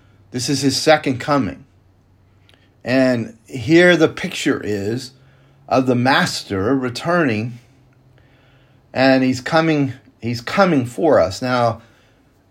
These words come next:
the, the, the, the, uh, context or the, the backdrop here is a marriage feast. And in Luke twelve, it says this, "Stay dressed for action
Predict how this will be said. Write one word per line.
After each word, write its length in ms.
the, 160
the, 800
the, 280
the, 360
uh, 200
context 600
or 140
the, 340
the 220
backdrop 680
here 200
is 140
a 80
marriage 560
feast. 640
And 400
in 100
Luke 280
twelve, 300
it 40
says 220
this, 220
"Stay 240
dressed 480
for 160
action 580